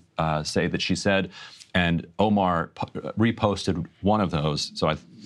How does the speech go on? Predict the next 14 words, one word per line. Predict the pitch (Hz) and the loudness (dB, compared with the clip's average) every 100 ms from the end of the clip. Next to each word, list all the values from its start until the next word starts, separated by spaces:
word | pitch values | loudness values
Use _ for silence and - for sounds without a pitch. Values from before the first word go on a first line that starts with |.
| - | -4
th-, | 95 - | -2 -2
think | 82 92 | 0 0
that's | 87 90 | 0 -2
a | 90 | -4
fair | - 92 | 0 0
one | 90 80 73 | 0 -2 -4
to | 73 | -2
go | 87 95 | 0 0
by. | 80 65 65 - - - - - | 0 -2 -6 -10 -20 -20 -20 -2
Uh, | 95 87 78 76 - - | 2 4 4 0 -6 -2
and | 87 82 | 0 0
it, | - - - - - - | -2 -8 -12 -10 -6 0
in | 92 | 0
this, | 82 | 0